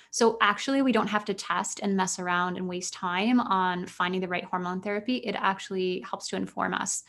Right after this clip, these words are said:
Um, and then if we retest in six months from now, we can check in. How is that working? Have we been able to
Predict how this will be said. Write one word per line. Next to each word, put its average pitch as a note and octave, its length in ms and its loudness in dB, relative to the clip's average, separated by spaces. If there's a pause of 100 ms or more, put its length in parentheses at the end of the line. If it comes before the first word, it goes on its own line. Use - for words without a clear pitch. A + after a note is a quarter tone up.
(380)
Um, F3 240 2
and G#3+ 120 6
then G#3 120 6
if G#3 100 2
we G#3+ 100 4
retest A3+ 440 2
in G3 80 0
six - 240 -4
months G3+ 180 2
from G#3 160 -2
now, G3+ 160 2
we G3+ 80 2
can G3+ 120 -2
check G#3+ 260 -2
in. C#4 100 2
How F3 180 2
is F#3+ 100 0
that - 140 2
working? G3 380 -2
Have F#3 160 -2
we G3 80 2
been F#3+ 140 -2
able F3+ 220 -2
to F#3 360 -2